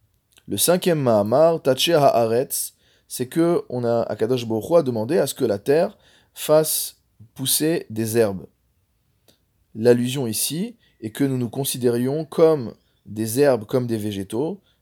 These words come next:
sur lesquels tout le monde marche, tout le monde piétine. Sixième Mahamar, Yehi Meorot,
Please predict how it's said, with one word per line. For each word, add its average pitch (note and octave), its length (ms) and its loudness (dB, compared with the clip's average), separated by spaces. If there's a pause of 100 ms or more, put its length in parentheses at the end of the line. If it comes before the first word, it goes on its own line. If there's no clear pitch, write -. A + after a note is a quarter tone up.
(140)
sur B2+ 240 -6
lesquels C#3+ 380 0
tout C3+ 140 -10
le A2+ 60 -6
monde A#2+ 280 -6
marche, G#2+ 420 -4
tout - 100 -14
le G#2+ 60 -8
monde A2 180 -8
piétine. F2 460 -12 (1080)
Sixième E3 500 0
Mahamar, B2 640 2
Yehi D3 280 2
Meorot, C#3 520 4